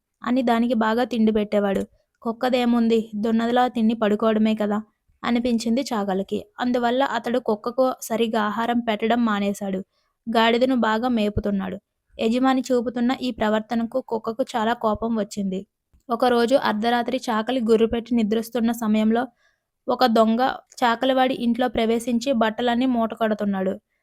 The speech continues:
అది చూసి గాడిద కుక్కతో, "మిత్రమా, చూసావా? దొంగ ఇంటిలో దూరి మన యజమాని సొమ్మును, ఊరివారి బట్టల్ని కాజేస్తున్నాడు" అన్నది. ఆ మాటకి కుక్క, "నేనెప్పుడో చూశాను,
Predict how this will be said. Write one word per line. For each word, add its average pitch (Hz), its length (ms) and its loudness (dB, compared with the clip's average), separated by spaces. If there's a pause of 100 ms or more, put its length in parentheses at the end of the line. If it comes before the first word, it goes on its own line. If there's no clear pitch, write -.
(200)
అది 233 180 -2
చూసి 247 420 -4
గాడిద 226 340 0
కుక్కతో, 247 640 -2
"మిత్రమా, 247 440 -2
చూసావా? 247 600 -2 (120)
దొంగ 226 260 0
ఇంటిలో 247 460 0
దూరి 233 380 -2
మన 247 180 -2
యజమాని 247 500 -4
సొమ్మును, 233 480 -2 (440)
ఊరివారి 262 480 4
బట్టల్ని 240 480 -2
కాజేస్తున్నాడు" 226 800 -2
అన్నది. 208 460 -2 (440)
ఆ 262 100 4
మాటకి 254 420 -2
కుక్క, 226 340 -2
"నేనెప్పుడో 254 680 -2
చూశాను, 226 560 -4